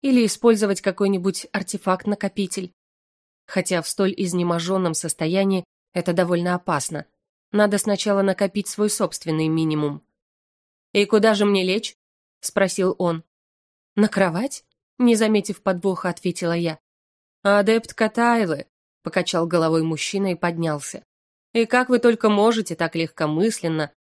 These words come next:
относиться к расовым особенностям инкубов? Я, конечно, ваш преподаватель и декан, но". С этими словами он нагло улёгся ко мне,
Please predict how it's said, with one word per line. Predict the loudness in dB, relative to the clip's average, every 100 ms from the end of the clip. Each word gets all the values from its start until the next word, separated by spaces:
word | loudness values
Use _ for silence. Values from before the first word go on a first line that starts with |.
| -4
относиться | 0 2 2 0 -4 -6
к | -2
расовым | 0 0 -2 -6 -6
особенностям | -6 -4 -4 -2 -4 -4 -4 -2
инкубов? | -4 -4 -6 -4 -8 _ _ _ _ _ _ _ _ _ _ _ _
Я, | 2 4
конечно, | 4 2 2 2
ваш | 4 2
преподаватель | 0 0 2 2 2 2 2 -2 -2
и |
декан, | -2 0 0 2 2 2
но". | 2 2 -2 -8 _ _ _ _ _ _ _ _ _ _ _ _
С | -4 0
этими | 4 4 2
словами | 2 2 4 4 4
он | 4 4
нагло | 2 2 2
улёгся | 2 2 0 -4 -6
ко | -2
мне, | 0 0 0 -2